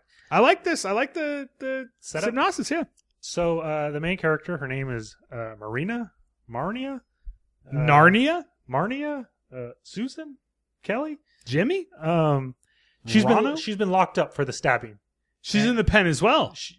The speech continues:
Speaker 2: dude, uh, she's, she's doing time with Chauncey.
Speaker 1: Shit.
Speaker 2: So it,
Speaker 1: <laughs>
Speaker 2: it, it fast forwards fifteen years. She's let out. Um,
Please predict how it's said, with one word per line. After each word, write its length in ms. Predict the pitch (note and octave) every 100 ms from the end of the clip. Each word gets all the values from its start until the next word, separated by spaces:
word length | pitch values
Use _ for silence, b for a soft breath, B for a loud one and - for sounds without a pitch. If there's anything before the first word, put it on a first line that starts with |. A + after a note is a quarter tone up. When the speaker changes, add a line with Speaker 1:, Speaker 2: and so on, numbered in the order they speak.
| D#3+
Speaker 2:
dude, 140 | D3
uh, 120 | B2+ B2+ -
she's, 340 | - G3 F3
she's 300 | - A#3+ A3+
doing 260 | D3 C#4 D4+
time 220 | C#4 D#4+
with 80 | -
Chauncey. 460 | D#4+ E4+ - - -
Speaker 1:
Shit. 1000 | - - - A#3+ D#3 C3 A#2+ G2+ G2 - -
Speaker 2:
So 360 | - G3+ F#3+
it, 160 | F#3+ F#3
Speaker 1:
<laughs> 160 | D5 -
Speaker 2:
it, 500 | A4 A4 - C#4+ A#3+ A#3 A3+
it 180 | G3+ -
fast 360 | G#3+ B3 -
forwards 340 | A3+ G3 G3 -
fifteen 460 | - G3 - A3 F3+
years. 320 | D3+ D3 - _
She's 420 | - E3+ D3+ C3+
let 220 | C#3+ F#3
out. 320 | C#3+ F3+ - _ _ _ _
Um, 720 | D3+ C#3 C#3 C3 B2+ B2+ B2+